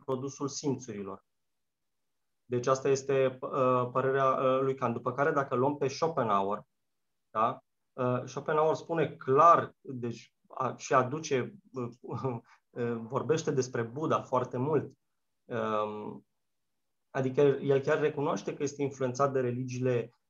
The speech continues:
ă, orientale și chiar spune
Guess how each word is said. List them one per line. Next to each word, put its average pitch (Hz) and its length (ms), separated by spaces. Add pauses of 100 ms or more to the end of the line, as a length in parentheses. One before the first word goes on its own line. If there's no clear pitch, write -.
ă, 127 340
orientale 139 800
și - 160
chiar 165 180
spune 131 720